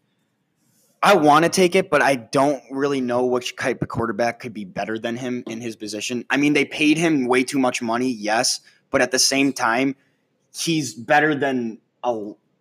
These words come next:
all backup quarterbacks. Come on, let's be honest here. But he, he is really shitty right now, and he has to figure his shit out, get his head out of his ass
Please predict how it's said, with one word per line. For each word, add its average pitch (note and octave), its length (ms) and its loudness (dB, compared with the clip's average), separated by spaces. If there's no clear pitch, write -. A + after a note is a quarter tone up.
all C#3+ 560 8
backup A2+ 380 -2
quarterbacks. F#2 560 -8
Come A#2 180 -8
on, G#2+ 100 -6
let's G#2+ 120 -10
be A#2 160 -6
honest G#2+ 300 -6
here. G2+ 160 -8
But C#3 420 2
he, D#3+ 220 -6
he F3+ 300 0
is E3+ 180 4
really D3 300 4
shitty C3 320 -2
right C#3 160 0
now, C#3 160 0
and B2+ 80 -4
he A#2 80 -8
has A#2 280 -4
to B2 80 -12
figure A#2 300 -6
his A#2 140 -8
shit A2 180 -6
out, A2 180 -4
get A2 100 -8
his A2 160 -8
head G#2 160 -4
out A2 160 -4
of A2 60 -10
his A2+ 120 -10
ass A#2+ 300 -2